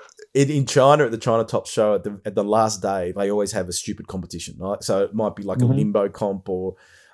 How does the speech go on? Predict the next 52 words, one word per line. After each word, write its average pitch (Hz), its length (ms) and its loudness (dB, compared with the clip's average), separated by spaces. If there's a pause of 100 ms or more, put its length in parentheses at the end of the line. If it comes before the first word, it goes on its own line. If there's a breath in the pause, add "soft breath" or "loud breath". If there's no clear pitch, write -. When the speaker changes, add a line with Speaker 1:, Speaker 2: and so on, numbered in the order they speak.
Speaker 1:
um, 101 380 -2
you 113 80 -6
know, 95 300 -2 (720)
all 120 260 4
sorts 127 140 -2
of - 20 -6
different 95 440 -8
crazy 95 360 -4
things, 92 240 -10
right? 92 200 -4 (300 soft breath)
We 117 100 -2
had 110 180 2
one 117 500 2
in 107 160 -6
two 117 180 0
thousand 98 280 0
nineteen 101 480 -4
where 98 400 -2 (140)
you 107 80 -6
had - 180 -6
to - 60 -8
take 113 240 2
off, 110 360 0 (300)
turn 117 220 4
your 104 120 -2
engine 104 260 -4
off, 98 420 -6
and 98 180 -6
do 104 120 0
a 98 40 -4
dead 98 220 -2
stick - 200 -10
landing 98 300 -6
and 90 80 -10
see 98 140 -4
who 101 60 -6
could 90 120 -8
do, 95 100 -4
like, 92 160 -4
a 87 60 -10
spot - 300 -4
landing. 101 360 -4
They 98 100 -4
had 90 100 -4
a, 92 160 -2
uh, 101 180 -2
had 113 100 0
a 95 40 -2
water 107 260 2
bottle, 139 420 4
Speaker 2:
Nice. 170 120 -2
Yep. - 20 -8